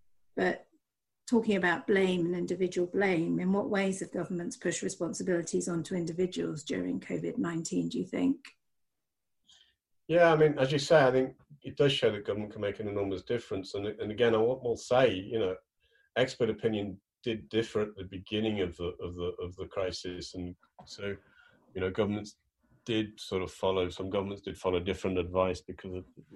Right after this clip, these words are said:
Speaker 2: the different, different sort of types of advice. But we can see pretty,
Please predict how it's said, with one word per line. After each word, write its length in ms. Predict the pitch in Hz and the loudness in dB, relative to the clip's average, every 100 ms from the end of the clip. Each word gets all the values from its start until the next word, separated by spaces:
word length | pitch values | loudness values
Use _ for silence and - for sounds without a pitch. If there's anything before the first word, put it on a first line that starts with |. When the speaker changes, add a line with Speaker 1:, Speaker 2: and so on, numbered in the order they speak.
| - 90 | -16 -16
Speaker 2:
the 100 | 110 | -12
different, 380 | 101 92 98 - _ _ | -10 -8 -8 -12 _ _
different 220 | - 92 | -14 -12
sort 160 | - 90 | -6 -6
of 120 | 82 | -6
types 280 | - 98 - | -4 -4 -4
of 80 | 87 | -8
advice. 440 | 85 101 98 92 - | 0 0 0 -2 -4
But 140 | 110 - - - - - | -4 -6 -20 -20 -18 -8
we 40 | |
can 140 | 117 104 | -4 -2
see 220 | 135 - - | 0 -2 0
pretty, 320 | 113 101 | 2 2